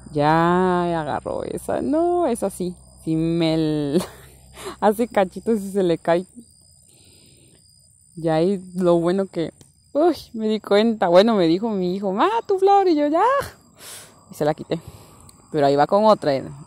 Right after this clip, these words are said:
Mírenlo, mírenlo. Ahí va con otra. Ay,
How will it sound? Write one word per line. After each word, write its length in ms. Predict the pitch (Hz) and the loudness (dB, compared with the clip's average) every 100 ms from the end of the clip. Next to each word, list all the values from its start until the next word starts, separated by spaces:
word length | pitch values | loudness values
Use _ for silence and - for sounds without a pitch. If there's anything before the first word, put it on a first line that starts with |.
| - - | -20 -10
Mírenlo, 560 | 190 214 226 254 269 277 | -6 -4 -2 -2 -2 -2
mírenlo. 420 | 226 160 139 - - | -2 -4 -6 -10 -10
Ahí 240 | 160 156 190 | -8 -6 -4
va 140 | 220 | -6
con 240 | - 240 | -6 -6
otra. 320 | 196 160 - 160 - - - - - - - - - - - - - - - - | -6 -8 -12 -20 -20 -20 -20 -20 -20 -20 -16 -16 -16 -20 -20 -20 -20 -20 -14 0
Ay, 220 | 170 | 0